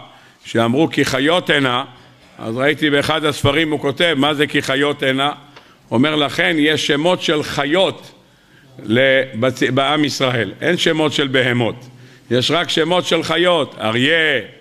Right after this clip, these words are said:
דוב, כל מיני שמות, זאב, יש הרבה שמות שהם שמות של חיות, לקיים מה שנאמר 'כי חיות הנה'". אף אחד לא אומר שם של שור או פרה,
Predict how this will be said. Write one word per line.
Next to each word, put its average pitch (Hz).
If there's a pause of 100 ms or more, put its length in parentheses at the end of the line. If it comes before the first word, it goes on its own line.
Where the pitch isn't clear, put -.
דוב, 131 (480)
כל 143
מיני 165
שמות, 156
זאב, 139 (540)
יש 143
הרבה 165
שמות 175
שהם 143 (840)
שמות 147
של 156
חיות, 156
לקיים 139
מה 165
שנאמר 147
'כי 147
חיות 180
הנה'". 120 (540)
אף 131
אחד 143
לא 143
אומר 139
שם 135
של 120
שור 135
או 117
פרה, 127